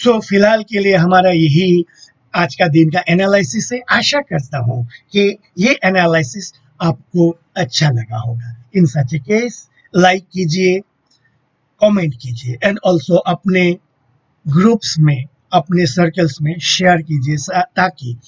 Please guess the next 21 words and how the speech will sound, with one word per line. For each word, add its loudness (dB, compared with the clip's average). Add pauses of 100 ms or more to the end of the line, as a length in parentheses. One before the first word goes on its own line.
(280)
जिन 2
जिन 4
को -2
मेरा 4
ये 0 (160)
एनालिसिस 0
का -2
जरूरत 2 (140)
है -20 (480)
उनको 0
थोड़ा -2
सा -4 (260)
हेल्प 0 (120)
मिल 0
जाए। -14 (240)
So -2
अभी 2
के 0
लिए 2
इतना 0
ही। 2